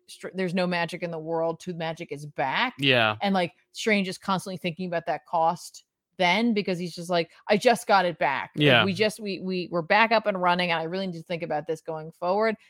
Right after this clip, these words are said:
Speaker 1: That would be okay, but, like, they brought it back quickly, and then they're like, "Let's not forget about that." And then Wade tried to introduce that, like, you know, magical accountant
Speaker 2: Yeah.
Speaker 1: that was, like, balancing, but you, you know what I mean? It got a little ridiculous.
Speaker 2: Yeah.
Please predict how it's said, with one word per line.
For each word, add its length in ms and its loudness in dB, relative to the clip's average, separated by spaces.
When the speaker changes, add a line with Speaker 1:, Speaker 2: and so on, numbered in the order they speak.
Speaker 1:
That 120 8
would 100 6
be 100 6
okay, 400 4
but, 160 0
like, 120 4
they 100 4
brought 200 4
it 60 2
back 200 4
quickly, 540 -2
and 80 2
then 140 4
they're 160 2
like, 260 4
"Let's 440 -2
not 160 4
forget 200 4
about 240 6
that." 320 8
And 140 6
then 240 6
Wade 240 4
tried 160 2
to 100 0
introduce 380 -4
that, 260 -2
like, 320 0
you 120 0
know, 540 0
magical 560 0
accountant 640 0
Speaker 2:
Yeah. 220 6
Speaker 1:
that 100 6
was, 100 -2
like, 160 -2
balancing, 480 6
but 140 -6
you, 280 -8
you 120 -2
know 80 2
what 40 2
I 40 0
mean? 80 0
It 80 -2
got 100 8
a 60 2
little 200 4
ridiculous. 840 4
Speaker 2:
Yeah. 240 2